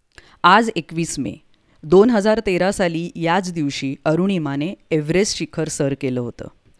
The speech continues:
तिच्या या असामान्य कर्तृत्वाला मानवंदना म्हणून आजची ही गोष्ट. गोष्टीचं नाव आहे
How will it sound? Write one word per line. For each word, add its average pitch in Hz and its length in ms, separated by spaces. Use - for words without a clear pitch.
तिच्या 208 260
या 233 200
असामान्य 202 560
कर्तृत्वाला 160 800
मानवंदना 160 760
म्हणून 156 320
आजची 139 280
ही 170 120
गोष्ट. - 400
गोष्टीचं 226 480
नाव 190 200
आहे 156 360